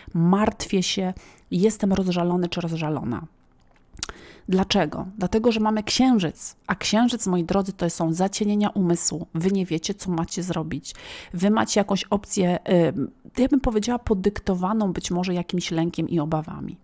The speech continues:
Jakimiś manipulacjami. <clears throat> Być może są jakieś osoby wokół was, którzy wami sterują, manipulują, wy tego nie widzicie.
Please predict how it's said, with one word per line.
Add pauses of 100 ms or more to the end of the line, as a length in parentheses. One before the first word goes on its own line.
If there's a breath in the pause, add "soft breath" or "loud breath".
(680)
Jakimiś
manipulacjami. (120)
<clears throat>
Być
może
są
jakieś
osoby
wokół
was,
którzy
wami
sterują,
manipulują,
wy
tego
nie
widzicie.